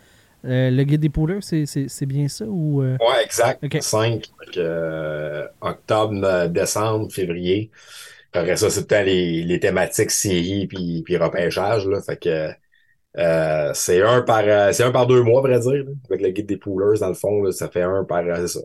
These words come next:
Speaker 2: un par, euh, un par deux mois. Fait que, euh, ça remplit quand même une année, dans le sens que, tu sais, moi, je fais encore d'autres choses aussi alentour de ça, là. Tu sais, le, la compagnie est quand même extrêmement, euh, variée, là.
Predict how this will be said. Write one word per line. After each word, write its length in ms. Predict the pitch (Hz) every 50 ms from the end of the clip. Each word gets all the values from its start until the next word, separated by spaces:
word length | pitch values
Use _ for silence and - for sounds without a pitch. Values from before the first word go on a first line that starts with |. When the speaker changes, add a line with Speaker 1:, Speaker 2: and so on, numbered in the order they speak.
| - - 87
Speaker 2:
un 120 | 90 90 85
par, 160 | 87 87 87
euh, 340 | 87 87 85 82 78 71 67 -
un 120 | 90 90 87
par 160 | 87 85 90
deux 200 | 92 92 90 90
mois. 340 | 87 87 87 90 98 107 - _ _ _ - - _ _ _ _ _ _
Fait 140 | - 76 76
que, 120 | - -
euh, 680 | 78 76 76 76 71 58 55 53 52 - - - - -
ça 180 | - - 90 85
remplit 300 | 87 92 92 90 - -
quand 160 | 139 123 135
même 160 | 160 170 160
une 120 | 151 139
année, 300 | 131 123 117 120 143 185
dans 120 | 190 160 131
le 60 | 113
sens 300 | - 123 123 131 123 -
que, 80 | - 110
tu 80 | 92 - 131 127
sais, 40 |
moi, 140 | 120 120 120 -
je 60 | -
fais 80 | 123
encore 320 | 107 107 101 120 120 120 113
d'autres 220 | 113 110 107 98 -
choses 160 | 120 123 120
aussi 160 | 107 - 127
alentour 400 | 113 110 104 101 90 110 110 110 98
de 80 | 92
ça, 120 | - - 135
là. 60 | 143
Tu 280 | 143 143 139 - - 95
sais, 20 |
le, 320 | 95 87 87 87 90 90
la 120 | 92 92 90
compagnie 400 | - 95 85 - 90 98 104 104
est 40 | 101
quand 140 | 82 85
même 140 | 98 98 92
extrêmement, 420 | 87 82 - - 101 92 90 92 98
euh, 540 | 98 95 92 87 82 80 76 73 73 73 71
variée, 520 | 80 95 90 82 85 85 87 104 117 127 117
là. 240 | 101 98 98 92